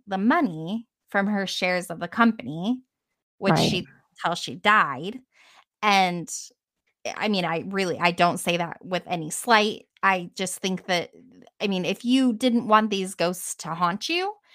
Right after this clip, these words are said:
Speaker 1: you wouldn't collect the money. Do you know what I mean?
Speaker 2: Right.
Speaker 1: Yeah. So, I, I don't know that she really believed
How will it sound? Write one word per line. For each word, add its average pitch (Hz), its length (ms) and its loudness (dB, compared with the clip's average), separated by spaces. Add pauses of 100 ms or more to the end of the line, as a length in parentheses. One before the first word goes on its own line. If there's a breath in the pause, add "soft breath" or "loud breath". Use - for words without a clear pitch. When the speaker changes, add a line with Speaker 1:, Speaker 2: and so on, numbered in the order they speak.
(200 soft breath)
Speaker 1:
you 240 140 0
wouldn't 233 220 6
collect 202 360 -2
the 185 60 -4
money. 220 480 0 (640)
Do 220 100 -4
you - 20 -2
know 202 140 0
what 190 40 0
I 185 40 -2
mean? 185 80 0 (240)
Speaker 2:
Right. - 100 -6 (400 soft breath)
Speaker 1:
Yeah. 180 380 2
So, 233 580 4
I, - 220 -10 (160)
I 214 200 4
don't 202 340 0
know 190 180 2
that 180 180 -2
she 196 220 -4
really 180 280 -2
believed 156 760 -8